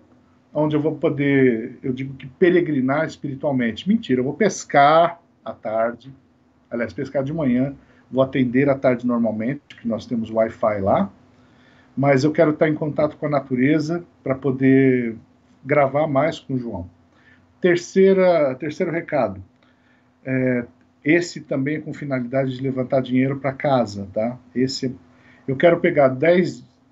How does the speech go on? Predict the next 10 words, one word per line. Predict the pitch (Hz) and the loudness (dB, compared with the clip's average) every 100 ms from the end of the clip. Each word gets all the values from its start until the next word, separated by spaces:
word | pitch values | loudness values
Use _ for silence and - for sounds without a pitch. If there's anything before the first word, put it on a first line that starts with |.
| _ | _
dez | 131 165 190 156 - 147 | -2 2 4 2 -2 -2
horas | 151 123 107 - - - _ - | 0 0 -4 -12 -20 -20 _ -18
da | 107 107 | -10 -6
minha | 123 120 | -2 -2
vida | 107 160 139 107 - _ - _ _ - | -4 -4 -4 -6 -14 _ -20 _ _ -8
e | 131 | -4
gravar | 147 143 127 139 143 123 - _ - | 0 2 2 2 0 -4 -12 _ -18
dez | 120 139 170 170 - - - - - _ _ _ _ _ _ | -6 2 2 2 -2 -14 -20 -20 -20 _ _ _ _ _ _
conversas, | - 214 170 180 135 - 120 | 0 2 4 4 2 -8 -6
aulas | 151 135 113 101 - | 0 0 -2 -8 -18